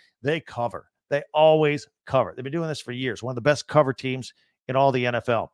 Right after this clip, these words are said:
So take the Lions in the minus nine and a half, even though it's a big number. So visit fanduel dot com slash locked on and kick off the rest of the N F L season. FanDuel,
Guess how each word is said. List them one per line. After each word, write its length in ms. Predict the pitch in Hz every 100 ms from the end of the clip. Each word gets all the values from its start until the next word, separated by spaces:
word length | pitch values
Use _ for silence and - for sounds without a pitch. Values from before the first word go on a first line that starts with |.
| _
So 460 | - 120 110 107 107 _
take 160 | 127 127
the 60 |
Lions 360 | 131 135 113 110
in 40 |
the 60 | 117
minus 320 | 117 120 104
nine 300 | 120 123 117
and 100 | 107
a 20 |
half, 220 | 107 120 113
even 160 | 113
though 100 | 117
it's 140 | 113 117
a 40 |
big 220 | 120 110
number. 300 | 117 104 87 _ _ _
So 120 | - 107
visit 320 | 156 160 127
fanduel 500 | 156 156 143 160 165
dot 220 | 143 135
com 280 | 139 147 160
slash 380 | - 131 123 123
locked 320 | 139 143 139
on 280 | 135 170 -
and 180 | 110
kick 180 | - 127
off 140 | 123 -
the 80 |
rest 280 | 110 131 -
of 40 | 117
the 120 | 117
N 140 | 127
F 100 | 117
L 160 | 117 98
season. 540 | - 139 143 170 180 - - _ _ -
FanDuel, 760 | - 165 254 185 113 104 120